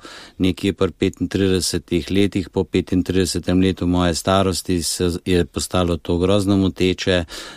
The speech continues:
Eh, tudi moje delovanje ni bi-, ni bilo več, eh, podobno normalnemu življenju, kar pa seveda sam nisem vedel, na to so me opozarjali drugi,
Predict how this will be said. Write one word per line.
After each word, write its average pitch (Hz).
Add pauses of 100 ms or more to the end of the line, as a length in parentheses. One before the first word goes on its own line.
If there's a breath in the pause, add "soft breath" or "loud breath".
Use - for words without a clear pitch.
Eh, 85
tudi 92
moje 90
delovanje 90
ni 98
bi-, 95
ni 101
bilo 95
več, 92
eh, 87
podobno 90
normalnemu 98
življenju, 92
kar 92
pa 82
seveda 90
sam 98
nisem 90
vedel, 95
na 85
to 98
so -
me 90
opozarjali 82
drugi, 98